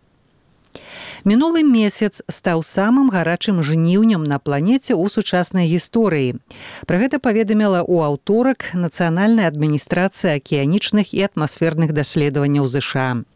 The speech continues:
Такім чынам, жнівень дзве тысячы шаснаццатага году стаў шаснаццатым месяцам запар, які пабіў тэмпературны рэкорд у свеце. Сярэдняя тэмпература над зямной і воднай паверхняй планеты ў жніўні склала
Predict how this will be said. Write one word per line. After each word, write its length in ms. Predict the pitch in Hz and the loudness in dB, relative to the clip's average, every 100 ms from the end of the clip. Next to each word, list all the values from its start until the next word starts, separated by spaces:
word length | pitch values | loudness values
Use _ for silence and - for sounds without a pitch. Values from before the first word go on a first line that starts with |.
| _ _ - | _ _ -6
Такім 300 | 202 269 262 | -2 0 0
чынам, 400 | - 185 180 220 - | 0 0 2 0 0
жнівень 560 | 156 170 214 226 160 135 | -2 0 2 2 -2 -4
дзве 160 | 143 | -4
тысячы 400 | 147 185 185 - | -4 -2 -4 -4
шаснаццатага 800 | - 180 - 151 135 - 139 131 | -4 -4 -2 -2 -4 -6 -4 -2
году 380 | 131 220 240 254 - - - - | 0 0 2 0 -4 -18 -16 -8
стаў 320 | - 226 - | -2 -2 -2
шаснаццатым 800 | - 190 - 226 254 247 254 226 | -4 -2 0 0 0 -2 0 2
месяцам 560 | 208 208 214 - 208 | 2 0 -2 0 0
запар, 400 | 190 180 147 - | 2 0 -2 -2
які 320 | 131 131 - 139 | -4 -2 -4 -2
пабіў 480 | 143 123 147 226 | -4 -2 0 0
тэмпературны 880 | - 220 190 147 135 - 170 185 156 | 0 -2 -2 -2 -2 0 0 2 0
рэкорд 420 | 139 - 143 - | 0 -2 -6 -2
у 60 | 135 | -4
свеце. 640 | - 135 131 - 135 123 - _ - - - - - | -2 -2 -2 -2 -4 -4 -8 _ -20 -18 -14 -14 -8
Сярэдняя 420 | - 233 277 262 254 | -2 0 2 2 0
тэмпература 800 | 240 214 - 185 - 208 233 254 | 0 0 0 -2 0 0 2 2
над 160 | 175 156 | 0 -2
зямной 480 | 143 160 160 190 208 | -2 0 0 0 0
і 160 | 170 165 | 0 -2
воднай 480 | 147 190 147 151 139 | 0 -2 0 0 -2
паверхняй 560 | 156 151 175 151 147 131 | -2 0 0 -2 -4 -4
планеты 640 | 139 143 190 254 - 143 | -2 0 2 0 0 -2
ў 160 | 151 147 | 0 -2
жніўні 640 | 143 170 240 254 247 233 - - | 2 2 4 2 0 -2 -8 -12
склала 560 | - 196 190 220 220 | -4 0 0 2 0